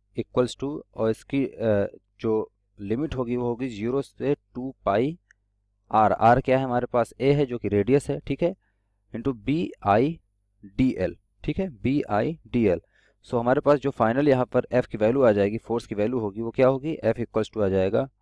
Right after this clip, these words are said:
टू पाई A I B, I B। So ये हमारे पास वैल्यू आ गई है फोर्स की, जो कि लग रहा है जब मैग्नेटिक, अ, मैग्नेट रखेंगे, नॉर्थ पोल रखेंगे मैग्नेट का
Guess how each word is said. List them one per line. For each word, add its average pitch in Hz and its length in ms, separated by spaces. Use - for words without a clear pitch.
टू 143 240
पाई 107 340
A 135 260
I 110 280
B, 92 100
I 117 280
B। 98 140
So - 60
ये 123 140
हमारे 131 220
पास 131 260
वैल्यू 113 320
आ 120 120
गई 104 180
है 139 240
फोर्स 113 300
की, 135 160
जो 113 160
कि 113 140
लग 113 220
रहा 107 240
है - 220
जब 101 180
मैग्नेटिक, 101 640
अ, 95 300
मैग्नेट 98 440
रखेंगे, 117 280
नॉर्थ 107 260
पोल 113 180
रखेंगे 107 480
मैग्नेट 95 380
का 131 180